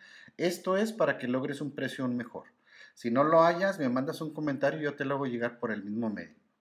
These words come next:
Siguiente punto es que hacemos envíos express a todo México. Esto quiere decir que cuando te pase tu guía, al día siguiente ya tienes el reloj en tu domicilio.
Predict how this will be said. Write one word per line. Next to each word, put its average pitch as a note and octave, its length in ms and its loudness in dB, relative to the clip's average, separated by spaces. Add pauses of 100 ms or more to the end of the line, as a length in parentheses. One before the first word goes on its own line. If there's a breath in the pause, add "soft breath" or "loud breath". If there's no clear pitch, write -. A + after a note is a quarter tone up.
(560 loud breath)
Siguiente D#3 440 -2
punto F3+ 320 -2
es F3 80 -4
que E3+ 100 -6
hacemos E3+ 340 -4
envíos D#3+ 260 -4
express E3 380 -8
a D#3+ 100 -4
todo D#3+ 180 0
México. D#3 460 -6
Esto - 240 -10
quiere B2+ 200 -2
decir A#2+ 260 -6
que - 120 -16
cuando G#2 220 -8
te G#2+ 140 -10
pase C3+ 280 -2
tu - 160 -8
guía, E3+ 360 -4 (340 loud breath)
al C3 160 2
día E3+ 180 -2
siguiente F3 540 -6
ya D#3 220 0
tienes D#3 300 -6
el C3+ 100 -6
reloj A#2 280 -4
en C3 120 -6
tu B2 120 -8
domicilio. A#2+ 540 -8